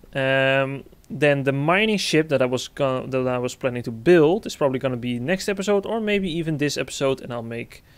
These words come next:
I want to make, like, uh, time lapses of them. So, you know, stop talking, let's build some stuff.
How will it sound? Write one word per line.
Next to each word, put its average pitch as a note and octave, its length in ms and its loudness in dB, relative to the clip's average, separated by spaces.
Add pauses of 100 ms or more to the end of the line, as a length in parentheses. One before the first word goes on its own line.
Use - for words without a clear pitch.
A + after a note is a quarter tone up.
(200)
I C#3+ 80 2
want C#3+ 340 2
to D3 60 -6
make, C3+ 320 0
like, A#2+ 400 -4
uh, A#2+ 160 -2
time D#3 260 2
lapses F3+ 380 0
of F3 160 0
them. G3 220 -4 (500)
So, C#3+ 440 6
you - 140 -6
know, F#3 320 2 (920)
stop A#3 300 2
talking, E3+ 400 4 (140)
let's D3 160 0
build - 260 0
some C3 160 -12
stuff. - 380 -14